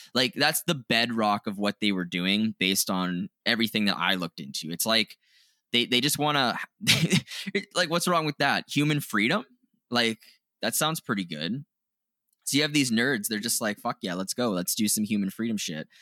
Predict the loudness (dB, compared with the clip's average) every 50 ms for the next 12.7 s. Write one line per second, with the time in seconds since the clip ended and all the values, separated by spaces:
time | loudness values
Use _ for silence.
0 | -20 -20 -20 -20 _ _ -2 2 2 2 2 2 0 0 -2 -4 -8 _ _ _
1 | _ _ _ _ _ _ _ _ _ _ _ _ -2 0 2 4 4 2 2 0
2 | -2 -4 -10 _ _ -2 -2 0 0 0 0 2 2 2 2 0 0 -4 -8 -18
3 | _ _ _ _ _ _ _ -4 -2 0 2 2 0 0 -4 -4 -2 -2 0 2
4 | 2 2 2 2 0 -2 -8 -12 -18 _ _ -4 -2 -2 0 0 0 -2 -2 -2
5 | -4 -4 -6 -8 -12 _ _ _ _ _ -4 0 0 2 2 2 2 2 2 0
6 | 0 0 0 0 0 0 2 2 2 2 0 0 0 0 0 0 0 0 -2 -2
7 | -2 -2 0 0 0 0 0 -2 0 0 0 0 0 -2 -4 -4 -2 0 0 0
8 | 0 0 -2 -4 -6 -12 -20 -20 -20 _ _ _ _ _ _ _ _ _ _ -6
9 | -2 0 2 4 4 4 4 4 2 2 0 -2 -6 _ _ _ _ _ _ _
10 | _ _ _ _ _ _ _ _ _ _ _ _ _ -2 0 0 0 0 2 2
11 | 2 0 2 2 4 4 4 4 2 2 2 2 2 2 2 2 2 2 0 -2
12 | -4 -6 -6 -6 -6 -6 -8 _ -4 0 0 0 0